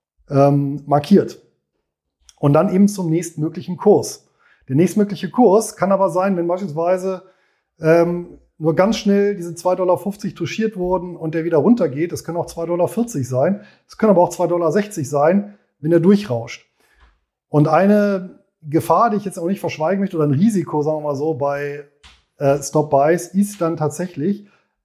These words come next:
dass, ähm, beispielsweise, wenn der Börsenhandel aufgenommen wird,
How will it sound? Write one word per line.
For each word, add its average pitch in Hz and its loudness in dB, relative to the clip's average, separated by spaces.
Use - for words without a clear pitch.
dass, 196 0
ähm, 160 2
beispielsweise, 160 -2
wenn 147 0
der 143 6
Börsenhandel 151 0
aufgenommen 147 0
wird, 151 0